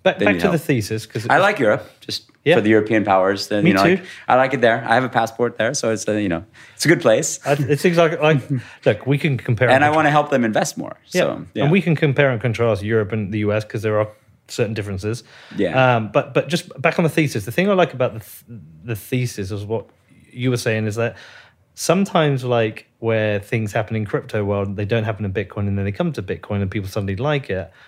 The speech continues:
Speaker 2: Right.
Speaker 1: You go to my YouTube comments and people are like, "Oh, now it's on Bitcoin, you like it."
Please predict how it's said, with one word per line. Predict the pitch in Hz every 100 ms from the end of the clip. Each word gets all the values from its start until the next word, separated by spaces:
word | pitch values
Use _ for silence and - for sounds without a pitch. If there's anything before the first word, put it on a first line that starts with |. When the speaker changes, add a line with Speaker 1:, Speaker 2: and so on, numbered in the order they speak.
| - -
Speaker 2:
Right. | 98 87 -
Speaker 1:
You | 135
go | 135
to | 127
my | 117
YouTube | 110 117 127 110 110
comments | 95 95 98 92
and | 92
people | 113 107
are |
like, | 101 101 _ -
"Oh, | 156 110
now | 147 127
it's |
on | 120
Bitcoin, | 113 120 110
you | 104
like | 110 104
it." | 90